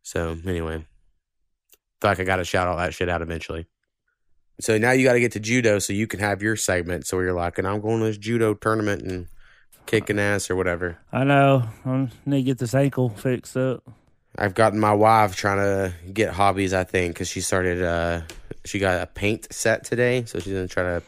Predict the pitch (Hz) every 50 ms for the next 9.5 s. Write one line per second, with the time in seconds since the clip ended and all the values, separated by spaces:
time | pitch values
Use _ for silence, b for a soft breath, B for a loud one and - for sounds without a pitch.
0 | _ _ - - 101 104 107 113 117 - - - - 165 180 - - 170 165 170
1 | 175 160 160 156 151 151 151 156 - 151 143 147 143 139 135 131 123 120 117 113
2 | 113 120 127 123 117 110 117 107 - 139 143 156 165 165 151 185 185 190 202 185
3 | 165 B B B B - - - 110 107 107 104 104 - 113 113 110 107 - -
4 | 92 95 - - 107 98 98 98 - - 98 98 92 - - 98 98 95 95 95
5 | 95 95 95 95 92 92 95 95 92 90 87 90 87 - 104 98 87 85 85 87
6 | 85 87 107 - b b b b b b b b b _ - 95 90 92 92 90
7 | 82 92 90 92 95 b b b b b - - 95 - - 131 131 127 - 127
8 | 117 123 120 113 107 117 113 107 104 104 104 101 104 104 104 - - - 98 92
9 | - 95 92 - 98 92 92 95 113